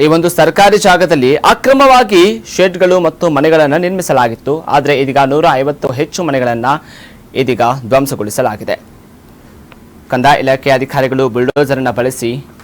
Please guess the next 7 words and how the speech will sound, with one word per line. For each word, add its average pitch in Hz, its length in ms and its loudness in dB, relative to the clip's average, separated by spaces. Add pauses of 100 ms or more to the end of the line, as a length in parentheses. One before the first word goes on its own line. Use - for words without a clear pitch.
(540)
ತೆರವು 156 220 0
ಕಾರ್ಯಾಚರಣೆ 143 560 0
ನಡೆಸಿದ್ದಾರೆ. 120 680 -8 (260)
ಕೋಗಿಲು 156 300 2
ಲೇಔಟ್‌ನಲ್ಲಿರುವಂತಹ 139 760 -2 (120)
ಅಕ್ರಮ 175 340 -2
ಮನೆಗಳ 135 300 -4